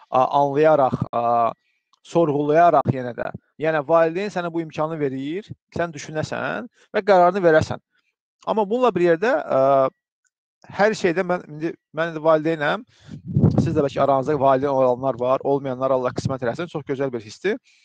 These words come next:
Yəni, ham, ham elə uşağımı çölə atacağam ki, get qərar ver, deyil. Burada bir, ə, ə, bələdçilik vacibdir. Bələdçilik, amma ki, ə, şey yox da, yəni gözünü yum, ə,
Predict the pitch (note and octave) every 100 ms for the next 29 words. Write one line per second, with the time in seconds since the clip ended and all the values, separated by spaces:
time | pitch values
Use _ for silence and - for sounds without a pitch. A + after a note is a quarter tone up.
0 | _ _ _ _ D3+ F3+ F3+ - _ _
1 | _ _ _ _ _ _ _ _ - G#3+
2 | A#3 E3 G3+ G#3 G3+ F#3+ G3 F#3+ A#3 -
3 | G#3 G3+ F#3 F3+ F#3 F3+ - E3+ E3 F#3+
4 | D#4 G#3+ F3+ B2 A2 _ _ _ - E3+
5 | A#3+ A#3+ G3 - C#3 C3 - _ _ -
6 | C3+ C3 - D#3+ E3 - E3+ G3+ E3 C#3+
7 | A#2+ B2 - - - - _ _ C#3+ D3
8 | - C3 D3+ A3+ - E3 E3+ D#3 - G3+
9 | G#3 C#3 C3+ C3 B2 - _ _ _ _
10 | _ - F3+ D#3+ D#3 - A#2+ C#3+ C#3 C#3
11 | _ F3 D#3+ F#3+ F#3+ F#3+ G3 - C3 B2+